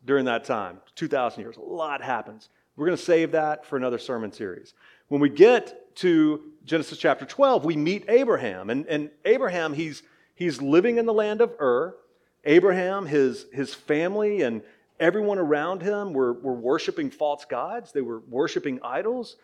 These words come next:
But despite that, God spoke to Abraham, and we, he made him three promises. So we, we've talked about this. Eric's talked about this over the last couple of weeks. Number one,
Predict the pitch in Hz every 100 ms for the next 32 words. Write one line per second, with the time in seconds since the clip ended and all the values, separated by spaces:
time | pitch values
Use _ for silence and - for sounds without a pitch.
0 | _ _ - 175 165 - - 185 208 220
1 | 147 175 220 240 - - - _ _ _
2 | _ _ 131 160 165 185 - 196 180 -
3 | 156 135 117 104 98 107 _ _ _ -
4 | - _ - 131 131 143 135 139 156 151
5 | 202 240 127 107 107 123 _ _ 139 143
6 | 151 131 110 - - - 135 139 147 143
7 | 135 - 185 - 151 123 127 107 - -
8 | 165 165 196 175 135 113 110 110 143 131
9 | 127 131 - 139 160 190 226 - 143 139
10 | 233 269 170